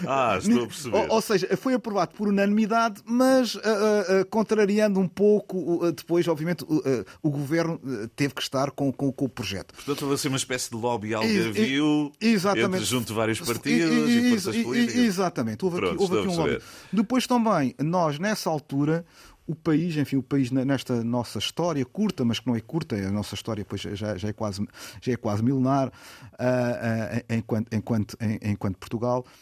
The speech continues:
Speaker 2: mas, ah, tivemos também, ahm, a crise petrolífera de mil novecentos e setenta e nove. E setenta, e setenta e nove é, é criado,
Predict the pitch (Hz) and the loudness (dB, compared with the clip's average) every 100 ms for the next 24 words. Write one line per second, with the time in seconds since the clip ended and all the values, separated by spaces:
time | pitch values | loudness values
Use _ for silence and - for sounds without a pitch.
0 | _ _ - 131 156 156 151 135 - 156 | _ _ -6 -2 0 0 0 -2 0 2
1 | 151 156 - 160 160 165 - 165 156 156 | 2 0 0 0 2 0 0 0 2 2
2 | 160 165 165 - 143 139 131 - _ 120 | 2 2 -2 0 2 2 0 -6 _ -8
3 | - 139 143 - - - - - 170 190 | -4 -2 -2 -2 -4 -6 -10 -2 0 0
4 | - 196 208 208 214 208 208 196 214 277 | 0 -2 0 0 -2 -2 -4 -4 -2 0
5 | 262 240 - 165 202 185 190 180 160 - | 0 0 0 0 0 0 0 0 0 0
6 | 180 180 165 151 120 107 135 135 139 131 | -2 0 0 0 -2 -4 -4 -2 -2 -2
7 | 147 156 190 220 | -2 -2 -2 -2